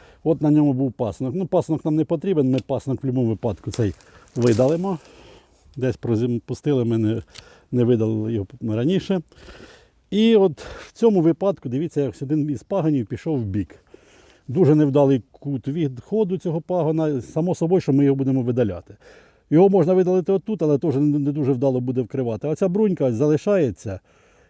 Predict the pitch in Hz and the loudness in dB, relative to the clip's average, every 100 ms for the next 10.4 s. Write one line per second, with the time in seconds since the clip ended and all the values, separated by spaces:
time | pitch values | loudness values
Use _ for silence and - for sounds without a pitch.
0 | _ 180 196 170 135 151 - 110 170 135 | _ -4 0 2 2 0 -4 -4 -2 0
1 | 123 110 95 95 - - _ _ 135 175 | -2 -4 -10 -16 -20 -20 _ _ -2 0
2 | 175 156 151 147 151 139 143 139 170 165 | 0 0 0 0 0 -2 -2 -4 -4 -4
3 | 202 214 202 - 143 160 139 98 101 87 | -2 -2 -4 -4 -2 0 0 0 -2 -4
4 | 117 - 185 170 143 - - _ _ _ | -6 -2 2 4 2 0 -20 _ _ _
5 | 131 151 156 175 156 170 165 214 202 156 | 0 2 2 2 4 4 4 4 4 4
6 | - 160 151 165 147 123 135 117 156 139 | 4 2 4 2 2 -2 -4 -4 -8 -6
7 | 117 113 113 - 151 135 117 107 104 127 | -6 -4 -4 -4 -4 -2 -2 -4 -6 -6
8 | 107 131 113 127 131 123 104 - 123 104 | -2 -4 -4 -8 -4 -4 -4 -6 -8 -10
9 | _ - - - - 120 107 - 113 123 | _ -20 -20 -20 -4 0 0 -2 -2 -2
10 | 101 87 95 - | -4 -10 -12 -14